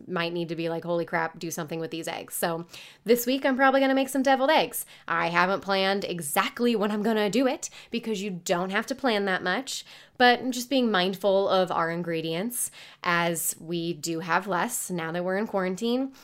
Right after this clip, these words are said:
and just thinking of what dishes that I actually enjoy making that my husband likes eating as well. So just make sure that you are still taking care of yourself, filling yourself with good food, and making sure that you are checking in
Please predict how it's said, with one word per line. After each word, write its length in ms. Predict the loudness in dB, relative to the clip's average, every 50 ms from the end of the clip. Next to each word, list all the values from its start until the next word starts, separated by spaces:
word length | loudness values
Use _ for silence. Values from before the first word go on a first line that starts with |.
| -20 -20 -20 -12 -4
and 160 | -2 -2 -2
just 160 | -2 -2 -2
thinking 380 | 0 0 0 2 2 2 2 2
of 100 | 2 2
what 220 | 2 2 2 2
dishes 320 | 0 -2 0 0 -2 -2 -2
that 160 | -2 -2 0 0
I 160 | 0 2 2
actually 480 | 4 4 2 2 2 -2 -4 -4 -4 -4
enjoy 360 | -4 -4 -4 -2 -2 0 0
making 540 | 0 0 -2 -4 -4 -4 -6 -6 -6 -6 -8 -12 -16 -20 -20 _ -6
that 320 | -2 -2 0 0 -2 -4
my 80 | -4 -6
husband 340 | -6 -6 -8 -8 -8 -8 -8
likes 220 | -8 -8 -10 -12
eating 320 | -12 -12 -10 -8 -8 -8 -6
as 100 | -4 -4
well. 280 | -4 -4 -4 -6 -10 _ -20 -20 -20 -20 _ _
So 480 | -12 -8 -2 0 2 2 2 2 0 -2 -2
just 240 | 0 0 0 2 0
make 200 | 0 0 -2 -2
sure 380 | -2 0 0 2 2 2 0 2
that 220 | 2 0 2 2
you 100 | 2 0
are 160 | 0 0 -2
still 260 | -2 0 4 4 4
taking 360 | 4 2 0 0 0 0 -2 -2
care 220 | 0 0 0 0
of 80 | 0 -2
yourself, 520 | -4 -2 0 2 4 4 4 2 0 -2 -8 -20 -20 -20 _
filling 400 | -8 -2 2 2 4 4 4 4
yourself 440 | 4 2 2 2 4 4 2 2 0
with 240 | -2 -2 -2 -2 -2
good 180 | -2 -2 -2
food, 480 | -2 0 0 2 4 4 2 2 0 -2 -6 -12 -20 -20 -20 -20 _ _ 0
and 320 | 0 2 2 2 0 2
making 300 | 0 0 0 -2 -4 -4
sure 300 | -2 0 0 2 2 2
that 180 | 2 0 0 -2
you 120 | -2 -4
are 100 | -4 -4
checking 580 | -4 -4 -4 -2 -2 -4 -4 -2 -2 -2 -2 -2
in 420 | -2 -2 -2 0 -2 -2 -4 -6